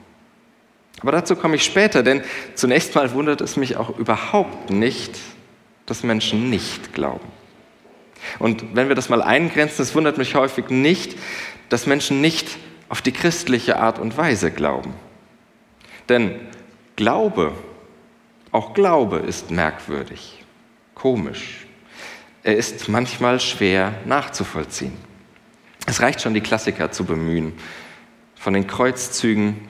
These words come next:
bis zum Mi-, Missbrauchsskandal, von der dogmatischen Besserwisserei bis zur moralischen Predigerei. Die Vorurteile halten Leute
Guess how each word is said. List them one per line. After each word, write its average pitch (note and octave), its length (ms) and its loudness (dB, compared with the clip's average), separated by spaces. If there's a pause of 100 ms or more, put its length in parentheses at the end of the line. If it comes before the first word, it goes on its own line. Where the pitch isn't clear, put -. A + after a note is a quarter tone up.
bis - 180 -6
zum F#2+ 200 0
Mi-, B2+ 140 0 (140)
Missbrauchsskandal, G2 1500 0 (200)
von B2 120 2
der B2 100 6
dogmatischen B2+ 640 0
Besserwisserei C#3 1040 4
bis D3 200 0
zur B2+ 340 4 (200)
moralischen B2+ 580 4
Predigerei. C3 880 2 (2000)
Die A2+ 100 2
Vorurteile D3 800 2
halten C3+ 380 2
Leute A#2+ 520 4